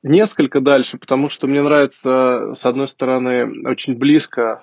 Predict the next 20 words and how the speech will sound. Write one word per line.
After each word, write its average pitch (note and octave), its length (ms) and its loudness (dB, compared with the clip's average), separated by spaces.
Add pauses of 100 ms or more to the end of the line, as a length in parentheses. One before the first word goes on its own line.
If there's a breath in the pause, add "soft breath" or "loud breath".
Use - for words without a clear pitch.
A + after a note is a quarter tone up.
современному B2+ 640 0
поколению D3 580 2
такая A#2+ 280 0
формулировка, C3+ 600 0
мы B2 120 -2
с - 40 -14
тобой A#2+ 360 2
её A#2 320 -2
знаем, D3+ 260 0
Слав, A#2+ 460 -2
это A2+ 420 -2 (480 loud breath)
что - 220 -12
наставник D#3 520 2
тот, D3+ 180 2
кто C3 260 2
знает C3 320 2
на B2 60 4
один B2+ 200 0
клик B2+ 240 -2
больше. A#2+ 440 -2